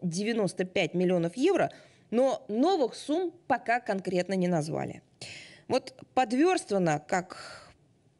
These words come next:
такому полноформатному шоу Зеленского и решение, которое было принято накануне в Латвии. Как вы знаете, одиннадцатого января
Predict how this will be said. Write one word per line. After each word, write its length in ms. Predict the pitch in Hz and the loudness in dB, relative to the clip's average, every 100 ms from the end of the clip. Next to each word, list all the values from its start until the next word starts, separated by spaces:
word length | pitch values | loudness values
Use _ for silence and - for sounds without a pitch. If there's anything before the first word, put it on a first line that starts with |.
| _ _ - | _ _ -4
такому 460 | 180 - 240 165 156 | -4 0 0 0 -2
полноформатному 1160 | - 226 247 262 254 254 202 - 160 147 156 - _ _ _ _ - | -2 0 2 0 2 2 0 0 0 0 -2 -8 _ _ _ _ -8
шоу 640 | - - 339 339 160 - - _ _ _ _ _ - | -2 2 4 4 2 -2 -12 _ _ _ _ _ -8
Зеленского 640 | 180 226 196 147 - 147 | -2 2 2 0 -2 -2
и 180 | 151 240 | 0 0
решение, 720 | 247 - 294 302 247 202 170 - - - | 0 0 0 2 2 2 0 -6 -20 -6
которое 300 | 185 185 214 | -2 0 0
было 220 | 202 202 | 2 0
принято 380 | 202 220 220 208 | 2 -2 0 0
накануне 600 | 202 202 196 220 202 180 - - - | 0 0 0 0 0 -2 -4 -20 -10
в 180 | 170 196 | -2 2
Латвии. 680 | 247 214 - 143 143 - - _ _ - | 4 2 -2 -4 -4 -4 -10 _ _ -6
Как 180 | 175 | -2
вы 80 | 208 | -2
знаете, 340 | 208 302 277 180 | 0 0 2 0
одиннадцатого 400 | 196 185 190 190 | 0 0 0 2
января 460 | 196 208 269 240 | 2 2 2 -2